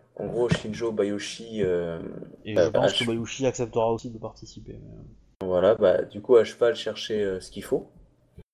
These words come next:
Speaker 1: Et, euh, et puis, euh, bon, en, en attendant que je demande aux, donc aux troupes, euh, Lyon, euh, en gros de trouver le nid. Et le soir, par contre, on réunit tout le monde, euh, en gros une sorte de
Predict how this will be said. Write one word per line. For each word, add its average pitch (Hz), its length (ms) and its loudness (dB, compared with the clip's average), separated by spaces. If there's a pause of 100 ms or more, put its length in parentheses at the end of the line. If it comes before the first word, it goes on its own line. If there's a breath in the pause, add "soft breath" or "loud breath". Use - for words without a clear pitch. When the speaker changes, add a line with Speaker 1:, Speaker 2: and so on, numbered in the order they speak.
Speaker 1:
Et, 101 220 4
euh, 92 100 8 (1040)
et 107 120 -6
puis, 113 460 -4
euh, 85 320 2 (600 loud breath)
bon, 110 100 8
en, 92 420 2
en 110 140 0
attendant 110 680 2
que 98 540 2
je 101 160 -2
demande 104 400 0
aux, 92 140 0
donc 95 260 -8
aux 101 60 0
troupes, 110 320 -4
euh, 95 160 6
Lyon, 101 380 4
euh, 92 160 -2 (340 loud breath)
en 98 100 2
gros 110 160 4
de 104 80 0
trouver 101 320 -2
le 98 100 0
nid. 139 380 -2 (360 loud breath)
Et 101 200 8
le 98 140 2
soir, 120 360 4
par 95 140 0
contre, 127 280 -2
on 95 100 2
réunit 98 320 -2
tout - 120 -8
le 107 60 0
monde, 107 360 0
euh, 82 220 0
en 87 160 -2
gros 101 220 2
une 92 80 -6
sorte - 240 -12
de 87 260 -6